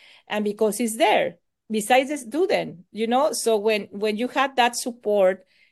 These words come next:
and that, uh, I will say, interaction, human to human, you, you, you become, uh,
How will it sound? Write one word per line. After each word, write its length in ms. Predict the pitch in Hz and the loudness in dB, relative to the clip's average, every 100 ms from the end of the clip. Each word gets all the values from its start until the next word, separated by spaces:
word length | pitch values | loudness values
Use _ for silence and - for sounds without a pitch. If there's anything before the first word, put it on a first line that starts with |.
| _ | _
and 240 | 208 214 | -2 2
that, 320 | 214 202 214 - | 2 4 2 -2
uh, 320 | 180 180 180 | -4 -2 -2
I 100 | 180 | -2
will 160 | 190 202 | -2 -2
say, 520 | - 208 196 190 180 _ _ _ _ _ _ 240 | -2 2 4 4 0 _ _ _ _ _ _ 0
interaction, 1040 | 247 240 214 208 208 - 214 180 180 196 _ _ - | 2 4 2 2 0 -4 -4 -4 -6 -12 _ _ -20
human 500 | - - 240 240 233 | -14 0 2 4 2
to 120 | 233 214 | 0 -8
human, 600 | - 285 226 175 208 262 _ _ _ | -4 -2 0 0 -2 -6 _ _ _
you, 320 | - 214 247 - | -8 -2 -2 -2
you, 380 | 208 240 247 - | -4 0 0 -4
you 220 | 202 233 | -2 -2
become, 640 | 254 240 240 233 240 233 _ | -2 0 2 4 2 -2 _
uh, 500 | 196 190 185 180 175 | -8 -4 -2 -2 -4